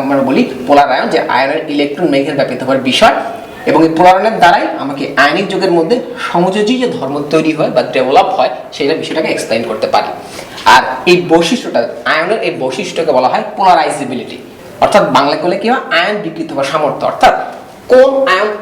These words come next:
সহজে পোলারাইজড হবে। পোলারাইজেবিলিটি বা এর মান যদি বেশি হয়, পোলার-, পোলারাইজেবিলিটির মান যদি বেশি আমরা বলি ওই আয়ন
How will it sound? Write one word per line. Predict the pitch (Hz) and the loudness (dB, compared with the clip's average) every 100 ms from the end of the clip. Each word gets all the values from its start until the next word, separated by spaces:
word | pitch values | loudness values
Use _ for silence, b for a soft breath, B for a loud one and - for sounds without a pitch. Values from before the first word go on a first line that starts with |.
| - - | -6 -2
সহজে | - 196 214 202 160 | 2 2 2 0 0
পোলারাইজড | 135 117 107 110 | -2 -2 -4 -8
হবে। | 104 - - - | -8 -10 -6 4
পোলারাইজেবিলিটি | 180 180 190 185 185 208 208 247 262 - - | 6 6 4 0 0 -2 -2 -2 -4 -8 0
বা | 135 139 - | 4 4 2
এর | 165 139 | -2 0
মান | 147 160 | -2 -2
যদি | 175 180 | -4 -2
বেশি | 143 - 208 | 0 0 -2
হয়, | - - - - - - - - - | -6 -12 -18 -20 -20 -20 -20 -12 2
পোলার-, | 151 151 156 - - | 6 6 4 0 0
পোলারাইজেবিলিটির | 165 165 165 185 185 202 196 | 2 4 2 0 0 0 0
মান | 185 - | 0 0
যদি | - - | -4 0
বেশি | 156 - 196 | 0 2 2
আমরা | - - | 0 0
বলি | 208 - - - 147 | -2 -2 -8 -6 0
ওই | 165 160 143 | 0 0 -2
আয়ন | 151 | -2